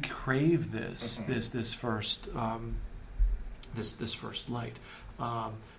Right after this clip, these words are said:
Speaker 1: like I lived my whole life before the first light. So it's almost as if, um, wanting to, uh, capture this somehow,
Speaker 2: Mm-hmm.
Speaker 1: because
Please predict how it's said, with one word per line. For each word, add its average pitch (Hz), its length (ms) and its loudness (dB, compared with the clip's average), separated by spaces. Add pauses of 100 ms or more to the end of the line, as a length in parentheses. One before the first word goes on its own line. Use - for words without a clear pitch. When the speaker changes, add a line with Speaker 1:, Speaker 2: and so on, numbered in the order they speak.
Speaker 1:
like 127 180 4
I 131 60 4
lived 120 200 6
my 120 120 2
whole 110 260 0
life 123 380 -2
before 117 260 -2
the 104 60 0
first 110 320 -4
light. 113 240 -2
So 135 120 4
it's 127 120 4
almost 135 260 2
as 120 140 0
if, 117 100 2 (500)
um, 113 240 -4
wanting 127 440 0 (100)
to, 117 300 6 (500)
uh, - 80 -6 (100)
capture 139 540 -2
this - 400 -4
somehow, - 560 -2 (400)
Speaker 2:
Mm-hmm. 104 160 -2 (160)
Speaker 1:
because 160 480 2